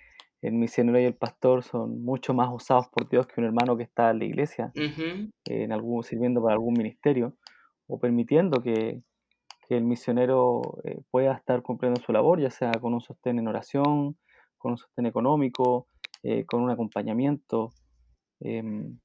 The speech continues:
Speaker 1: y, y pienso que muchas veces hemos dejado como, he-, hemos como hecho menos ese rol, cuando realmente dentro del cuerpo de Cristo somos cada uno, cumple una función, y es por eso que hablamos de un cuerpo,
Speaker 2: Sí.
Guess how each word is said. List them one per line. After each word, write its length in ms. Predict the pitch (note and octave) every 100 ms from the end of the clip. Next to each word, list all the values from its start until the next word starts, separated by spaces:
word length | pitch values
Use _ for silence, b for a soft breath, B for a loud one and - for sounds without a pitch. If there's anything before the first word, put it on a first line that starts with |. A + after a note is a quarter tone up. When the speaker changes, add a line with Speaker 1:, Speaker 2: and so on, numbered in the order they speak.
| _ _
Speaker 1:
y, 320 | B2+ B2 - A#2+
y 20 |
pienso 320 | C#3 C3+ C#3+
que 80 | B2+
muchas 300 | C3+ - C3
veces 180 | C#3+ D#3
hemos 220 | C3+ B2+
dejado 400 | B2 B2+ B2 B2
como, 440 | A#2+ A2+ A2+ A2+ - _ _ _ _ _ _ _ _ _ _ _
he-, 140 | B2 -
hemos 240 | D#3+ E3+
como 460 | E3+ D3 C#3 C3 C3
hecho 220 | D3+ D#3
menos 460 | C#3+ F3 F#3+ B2+ -
ese 180 | - C3
rol, 220 | - - _ -
cuando 240 | B2 A#2+ A#2+
realmente 460 | C3+ C#3+ D3 -
dentro 260 | C#3 C#3 C#3
del 100 | C3
cuerpo 400 | - C#3+ - C3+
de 100 | C3+
Cristo 300 | C3+ - C#3+
somos 380 | - C#3 C3+ -
cada 240 | C#3 C#3
uno, 380 | C#3 C#3+ C#3+ C#3+
cumple 240 | - E3 D3
una 140 | B2+
función, 420 | - A#2 - F3
y 60 | E3
es 40 |
por 120 | -
eso 160 | C#3 C3+
que 80 | B2
hablamos 280 | C3 C3 B2+
de 60 |
un 120 | A#2+
cuerpo, 640 | - E3 F3 E3+ - C3+ C3
Speaker 2:
Sí. 480 | - D#3 D3 C#3+